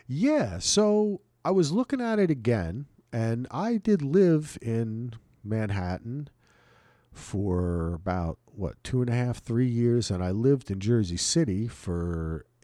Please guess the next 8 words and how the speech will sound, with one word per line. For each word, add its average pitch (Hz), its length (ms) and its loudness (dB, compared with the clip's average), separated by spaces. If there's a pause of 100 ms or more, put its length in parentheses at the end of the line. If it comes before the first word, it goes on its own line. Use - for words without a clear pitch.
eight 98 260 -2
or 90 80 -2
nine 117 440 -2
years, 123 720 -2 (840)
and 85 100 -6
I 90 60 -2
grew 135 300 4
up, 180 180 0